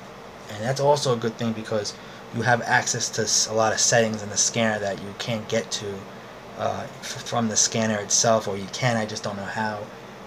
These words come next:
But you can up, change the way the backlight works. You can turn off the beeping. You can make the backlight, like, like, like my backlight will come on if I hit this button.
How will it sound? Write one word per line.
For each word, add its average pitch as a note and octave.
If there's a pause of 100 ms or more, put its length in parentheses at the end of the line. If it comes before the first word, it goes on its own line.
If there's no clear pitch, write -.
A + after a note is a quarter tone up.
(100)
But G#2+
you A2+
can G#2+
up, A2
change A#2+
the A2+
way G#2+
the G2
backlight A#2
works. G#2+
You F#2+
can F#2+
turn A2+
off G2+
the G2+
beeping. A#2+
You G#2
can G2+ (460)
make A2+
the A#2
backlight, G#2+
like, G#2 (420)
like, A2 (380)
like A2
my B2
backlight A#2+ (280)
will G#2+
come A#2+
on A#2
if A2
I G#2
hit A2+
this G#2
button. G2+